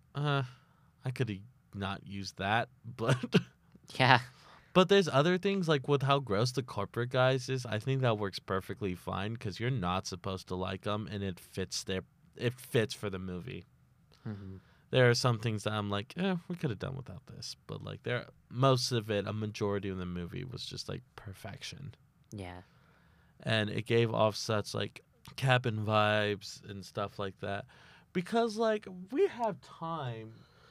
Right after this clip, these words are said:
Speaker 1: Do you wanna talk about a little, like, the cabin genre?
Speaker 2: Sure.
Speaker 1: Cabin horror movies? Because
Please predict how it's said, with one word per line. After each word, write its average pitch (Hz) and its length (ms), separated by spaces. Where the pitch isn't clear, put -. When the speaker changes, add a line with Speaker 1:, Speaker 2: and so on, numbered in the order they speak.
Speaker 1:
Do 175 80
you 208 60
wanna 254 260
talk 185 340
about 165 300
a 151 40
little, 143 360
like, 127 340
the 120 160
cabin 117 640
genre? 101 580
Speaker 2:
Sure. - 180
Speaker 1:
Cabin 113 240
horror 98 260
movies? 104 540
Because 123 540